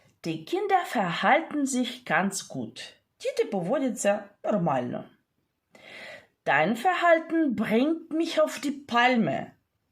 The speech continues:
Твоя поведінка мене приводить, приносить на пальму, тобто дратує мене. Цей вже вираз ми брали раніше.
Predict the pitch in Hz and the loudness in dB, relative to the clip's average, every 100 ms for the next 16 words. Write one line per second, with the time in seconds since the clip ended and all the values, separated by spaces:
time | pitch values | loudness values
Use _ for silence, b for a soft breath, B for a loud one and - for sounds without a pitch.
0 | _ _ _ - 147 151 170 160 143 131 | _ _ _ -6 -4 2 2 2 -2 -4
1 | 127 160 285 381 185 - - _ _ B | -4 -2 -2 -2 -4 -4 -10 _ _ B
2 | B B B B 208 269 330 330 - - | B B B B 2 4 6 4 0 -10
3 | - 190 220 269 302 262 247 - 254 285 | -6 2 4 4 4 2 -2 0 0 2
4 | 285 - 240 214 254 254 190 139 135 139 | 0 0 -2 0 0 4 4 4 2 -2
5 | 170 208 240 185 190 269 285 - 262 160 | -4 -6 -4 -2 0 -2 -4 -2 -2 0
6 | 113 113 127 113 117 196 160 135 131 147 | -2 -2 -6 -8 -6 -2 -2 -2 -4 -2
7 | 240 370 339 233 254 170 147 135 139 139 | 0 -2 -4 -2 -2 -2 -2 -4 -4 -4
8 | 147 147 - 190 | -6 -6 -8 -10